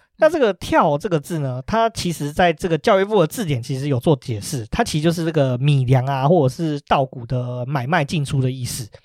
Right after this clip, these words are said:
那加一个手就是，那就是负责米粮跟稻谷买卖的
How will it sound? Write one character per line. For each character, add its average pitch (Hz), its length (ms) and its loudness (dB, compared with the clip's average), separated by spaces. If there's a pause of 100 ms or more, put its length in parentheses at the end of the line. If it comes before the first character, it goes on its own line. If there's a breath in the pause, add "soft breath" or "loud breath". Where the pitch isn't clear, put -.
(140)
那 233 120 2 (140)
加 214 180 4
一 196 60 -2
个 160 80 2
手 117 240 -2
就 147 120 0
是， 147 260 0 (240 soft breath)
那 190 120 4
就 180 100 2
是 190 80 2
负 185 280 4
责 123 400 -2
米 151 240 4
粮 131 240 2
跟 160 240 0
稻 165 180 4
谷 131 180 -10
买 139 240 -2
卖 156 200 0
的 120 560 -4